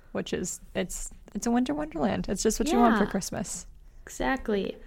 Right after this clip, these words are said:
Speaker 2: Well, should we get into some of our Christmas questions?
Speaker 1: Yes, absolutely. Let's do it.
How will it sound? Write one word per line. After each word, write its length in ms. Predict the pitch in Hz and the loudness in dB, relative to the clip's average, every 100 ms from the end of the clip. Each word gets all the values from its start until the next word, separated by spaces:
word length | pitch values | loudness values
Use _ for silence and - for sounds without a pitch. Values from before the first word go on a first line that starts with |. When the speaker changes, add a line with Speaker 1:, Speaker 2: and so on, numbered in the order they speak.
| - - - - - | -16 -16 -18 -10 2
Speaker 2:
Well, 100 | 262 | 2
should 140 | 285 | 4
we 80 | 285 | 6
get 160 | 254 | 6
into 220 | 254 262 262 | 6 4 0
some 200 | 262 254 | 2 4
of 100 | 254 | 6
our 100 | 233 | 4
Christmas 500 | 247 240 - 240 226 | 4 0 0 -4 -4
questions? 1000 | - 233 214 - - 269 320 330 - - | -2 0 2 0 0 0 -2 -8 -12 -8
Speaker 1:
Yes, 540 | 185 190 196 202 - - | -4 -2 -2 -4 -8 -6
absolutely. 480 | 196 190 - 196 - | -4 -4 -4 -10 -8
Let's 220 | 180 - | -8 -8
do 200 | - 185 | -10 -8
it. 100 | 175 | -6